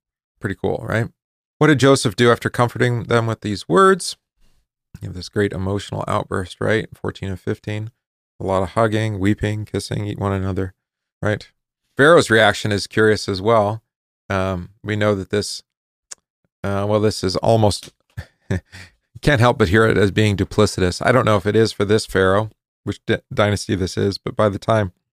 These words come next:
of the Exodus, which I believe is a new dynasty, um, they have no love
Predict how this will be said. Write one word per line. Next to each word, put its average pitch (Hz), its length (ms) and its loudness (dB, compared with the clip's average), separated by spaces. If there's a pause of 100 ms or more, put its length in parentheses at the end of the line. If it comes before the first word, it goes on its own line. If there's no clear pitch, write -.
(280)
of 98 120 -2
the 98 100 2
Exodus, 98 480 -4 (300)
which 98 100 -4
I 101 80 0
believe 107 320 2
is 87 100 -4
a 95 60 -4
new 92 160 -4
dynasty, 98 640 -8 (480)
um, 92 300 -4
they 117 160 2
have 135 480 2
no 131 140 2
love 95 380 -2